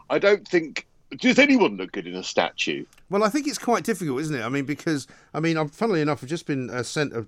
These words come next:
Speaker 2: a tweet that in, in, uh, over in Canada, I don't know whether you've seen this, it might be something you'll, you'll take a look at over the weekend. They've just pulled down a statue,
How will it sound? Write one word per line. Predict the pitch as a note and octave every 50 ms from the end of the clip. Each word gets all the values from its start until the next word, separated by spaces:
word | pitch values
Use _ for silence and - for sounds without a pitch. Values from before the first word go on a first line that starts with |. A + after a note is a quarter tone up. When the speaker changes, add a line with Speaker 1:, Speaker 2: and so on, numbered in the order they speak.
| - A2
Speaker 2:
a |
tweet | G#2 - - - - E3 C#3+ A2 - -
that | A#2 A2
in, | G#2+ A#2+ A#2+ A2+ -
in, | - C3 B2+ B2 B2
uh, | A#2+ A#2+ A#2 - - - - -
over | D#3+ E3 D3 D#3
in | C#3+ A#2+
Canada, | - - - F#3+ A3 G#3+ F3+ A#2+ F2+ D2 - - _ _ _
I | -
don't | A#2+ C#3
know | C#3+
whether | C3+ C3 B2
you've | A#2+ A2+ -
seen | - D3+ C#3+ B2
this, | G2 F2 -
it | G#2+
might | A#2 A#2+
be | G2+ G2+
something | - A#2+ A2 G#2+
you'll, | G#2 A2 G#2+ G#2 F#2
you'll | G#2+ A2
take | G2 - A#2+ A2 G#2+
a | A2
look | G#2 A2+ G#2+
at | A#2
over | F#2+ G#2 G#2 G2
the | F#2+ G2+
weekend. | G2 A2 A2 - - B2+ A2+ F#2 - - - -
They've | - D#3 D3
just | G#3 A#3 - - -
pulled | - G#3+ G#3+ G#3 F3 C#3 -
down | - F3+ G#3+ A#3 G3 B2 F2 D#2+ - _ _ _ _
a | - A#2+
statue, | B2 - - - C#3 A2 - - - A2 F2 E2+